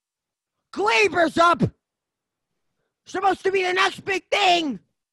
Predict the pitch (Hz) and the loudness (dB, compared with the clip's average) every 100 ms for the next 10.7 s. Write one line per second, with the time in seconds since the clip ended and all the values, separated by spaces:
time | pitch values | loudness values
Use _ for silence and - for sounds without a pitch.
0 | _ _ _ _ _ - 415 403 403 403 | _ _ _ _ _ -4 0 2 0 0
1 | 339 214 415 427 370 359 392 381 330 392 | -2 0 4 6 6 6 4 2 2 4
2 | 392 392 - 180 131 _ _ _ _ _ | 6 4 2 -2 -12 _ _ _ _ _
3 | _ _ _ _ _ _ _ _ _ _ | _ _ _ _ _ _ _ _ _ _
4 | _ _ _ _ _ _ _ _ - 427 | _ _ _ _ _ _ _ _ 2 4
5 | 392 381 392 392 370 330 190 - _ _ | 6 6 6 6 6 4 0 -4 _ _
6 | _ _ _ _ _ _ _ _ _ _ | _ _ _ _ _ _ _ _ _ _
7 | - 403 311 - 403 381 370 370 359 339 | -4 0 0 2 2 2 0 0 0 0
8 | 285 - 370 359 330 285 330 339 320 277 | -2 2 2 2 2 0 0 0 0 0
9 | 240 330 339 247 220 - 349 285 247 311 | 0 2 2 -2 -12 0 2 2 0 -4
10 | 285 208 175 - 320 320 226 | -4 -6 -16 -8 -2 -2 -4